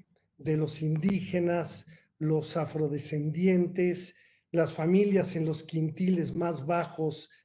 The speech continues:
de ingreso, eh, y los, las madres, eh, que tienen que atender solas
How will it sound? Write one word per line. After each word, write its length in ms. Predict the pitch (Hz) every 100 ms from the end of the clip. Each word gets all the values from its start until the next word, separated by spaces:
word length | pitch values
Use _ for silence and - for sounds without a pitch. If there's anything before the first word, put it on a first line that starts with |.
| _
de 220 | 135 156
ingreso, 880 | 151 156 170 180 175 - 175 175 175 - _ _ _ -
eh, 360 | 165 165 180 185
y 100 | 185
los, 640 | 180 180 175 170 165 -
las 360 | 196 175 160 143
madres, 800 | 180 202 233 196 180 185 185 - - _ _
eh, 640 | 160 160 160 160 156 156 -
que 140 | 165
tienen 340 | - 202 202 190
que 120 | 196
atender 600 | 190 185 165 160 185 180
solas 800 | - - 185 190 160 143 - -